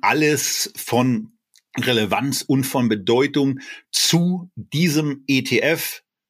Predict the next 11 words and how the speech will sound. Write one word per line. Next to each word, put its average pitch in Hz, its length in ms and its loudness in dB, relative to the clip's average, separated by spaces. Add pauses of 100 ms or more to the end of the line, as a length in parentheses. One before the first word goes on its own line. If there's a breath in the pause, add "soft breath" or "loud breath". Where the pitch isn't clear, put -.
(220)
der 151 480 2
immerhin 139 540 2
drei 117 240 -2
Komma 127 300 -2
zwei 117 360 -2
sechs 113 320 -4
Milliarden 110 760 2
Euro 135 500 2 (340 loud breath)
vereint 127 800 -2 (120)
an 123 160 0
Investmentgeldern 120 1160 0